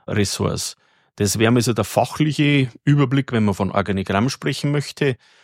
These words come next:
Der inhaltliche Part bezieht sich in erster Linie mal auf die Mitarbeiter des Sparkassenverbandes. Für mich das wichtigste Gut tatsächlich. Dann die Sparkassenfahrt, für die wir als Dienstleister,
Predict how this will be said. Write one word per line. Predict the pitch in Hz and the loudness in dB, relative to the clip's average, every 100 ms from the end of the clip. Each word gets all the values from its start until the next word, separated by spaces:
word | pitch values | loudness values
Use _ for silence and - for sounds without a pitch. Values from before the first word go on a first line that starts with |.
| _ _ - | _ _ -2
Der | 113 110 - | 2 2 2
inhaltliche | - 160 165 165 151 147 147 147 | 2 4 6 4 2 0 0 -4
Part | - 131 135 135 - | 0 2 2 0 -4
bezieht | 117 - 143 | -4 -2 -4
sich | 135 127 | 0 0
in | 107 | 2
erster | 127 131 127 | 0 0 0
Linie | 120 120 | 2 4
mal | 117 | 2
auf | 107 | 0
die | 110 | 0
Mitarbeiter | 135 143 143 147 | 2 2 0 0
des | 143 | -2
Sparkassenverbandes. | - 139 135 147 - 143 143 131 143 123 - - | 0 0 0 -2 -2 -2 0 0 0 -2 -4 -8
Für | - 123 | 2 2
mich | 135 | 2
das | - 101 | -2 -2
wichtigste | 120 - 147 - 147 | -2 -2 -6 -4 -4
Gut | 160 156 - | -4 -4 -4
tatsächlich. | 160 - 120 - 151 - _ _ _ _ _ - | -2 0 -2 -2 -6 -6 _ _ _ _ _ 2
Dann | 107 131 | 2 2
die | 123 | 0
Sparkassenfahrt, | - 117 165 147 - 139 165 143 | 0 0 2 0 -2 0 0 -2
für | - 117 | -2 -4
die | 101 131 127 | -2 -4 -2
wir | 131 | -2
als | 135 - | -2 -4
Dienstleister, | - 131 165 - 165 160 - 165 82 | -2 0 0 0 0 0 0 0 0